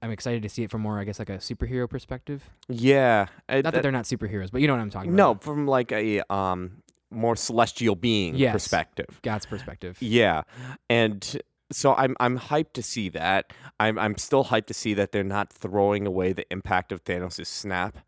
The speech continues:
Speaker 2: um, 'cause they've been very consistent on letting that become a big thing within the Marvel Universe. And I, overall, I'm actually, I, I've said in the podcast before, I thought the Eternals would be the first flop for Marvel, but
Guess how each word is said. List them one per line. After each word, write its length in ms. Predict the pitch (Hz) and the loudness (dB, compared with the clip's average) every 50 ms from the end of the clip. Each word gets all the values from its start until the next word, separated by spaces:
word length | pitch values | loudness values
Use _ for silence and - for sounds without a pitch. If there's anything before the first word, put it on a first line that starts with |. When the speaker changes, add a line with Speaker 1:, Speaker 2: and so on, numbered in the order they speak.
| _ _ _ _ - - - | _ _ _ _ -20 -12 -6
Speaker 2:
um, 440 | - 92 92 90 85 82 80 82 90 _ _ _ _ _ - - _ _ - | -2 0 0 0 0 -4 -6 -8 -12 _ _ _ _ _ -20 -20 _ _ -4
'cause 120 | 127 113 | -2 2
they've 120 | 113 131 113 | 2 2 2
been 160 | 123 113 104 | 2 -2 0
very 340 | 90 107 107 110 110 110 104 | 4 4 6 6 6 4 2
consistent 760 | - - 101 90 - - - 107 98 - - 101 90 85 - | -2 -4 -8 -8 -8 -6 -6 -4 -6 -4 -4 -6 -6 -4 -4
on 140 | 101 90 92 | -6 -4 -2
letting 260 | 92 95 95 95 92 | -2 -2 -2 -2 -4
that 300 | 92 90 87 87 - _ | -2 -2 -2 -2 -4 _
become 400 | - - - - 98 90 90 92 | -16 -14 -8 -4 -2 -2 -2 -2
a 120 | 82 71 73 - - | -4 -6 -8 -10 -4
big 240 | - 92 92 87 80 | -2 -2 -2 -2 -4
thing 220 | - - 98 87 90 | -8 -6 -6 -4 -4
within 260 | 92 - - 95 95 | -6 -6 -6 -6 -6
the 60 | 92 | -4
Marvel 320 | 90 85 82 78 62 71 85 | -4 -4 -4 -4 -4 -8 -10
Universe. 580 | 87 80 80 73 - - 50 50 - - - _ _ _ - - - - - - - _ - | -10 -10 -12 -12 -12 -12 -14 -12 -12 -14 -16 _ _ _ -20 -20 -20 -20 -20 -20 -20 _ -2
And 360 | 107 101 98 98 95 90 - _ _ - 131 131 131 - _ _ _ _ _ _ _ _ - - | 0 2 2 0 -2 -6 -10 _ _ -20 -18 -18 -18 -18 _ _ _ _ _ _ _ _ -4 0
I, 120 | - 143 - - - | 0 0 0 4 4
overall, 480 | 151 196 190 151 113 120 123 101 - - | 4 6 6 6 6 8 6 4 2 2
I'm 280 | - 95 107 120 123 120 | 2 2 4 4 2 2
actually, 500 | - 98 107 113 - - - 113 104 - - - | 2 0 0 0 -2 -2 -2 -2 -2 -2 -2 -2
I, 180 | 95 98 98 - _ - | -2 -2 -2 -6 _ -4
I've 160 | 98 98 95 - | -2 -2 -2 -2
said 220 | - - 101 107 | 0 0 2 2
in 80 | 110 98 | 2 -2
the 80 | 87 - | -4 -2
podcast 420 | - 104 95 92 - - 104 - | 2 2 2 2 2 0 -2 0
before, 440 | - 98 - - 95 90 95 101 104 | -2 -8 -4 0 2 4 4 4 4
I 140 | 78 95 92 | 4 2 0
thought 220 | 98 - 95 95 | 2 0 -2 -2
the 80 | - 101 | 0 -6
Eternals 400 | - - - 92 90 92 95 - | -8 -6 -4 -2 -2 -2 -2 -4
would 100 | 101 85 | -6 -6
be 100 | - 92 | -6 -6
the 100 | - - | -6 -6
first 320 | - - 95 90 90 - - | -8 -4 -4 -4 -4 -4 -8
flop 420 | - 98 82 73 85 78 - - | -6 -4 -2 0 0 0 -2 -4
for 160 | - - - 92 | -16 -12 -10 -6
Marvel, 540 | 92 90 90 90 95 120 139 151 160 - _ _ _ - - - _ _ _ _ _ _ _ _ _ _ _ - | -2 2 2 2 2 2 0 0 0 -2 _ _ _ -20 -20 -20 _ _ _ _ _ _ _ _ _ _ _ 2
but 280 | 117 110 107 101 - | 6 6 6 4 2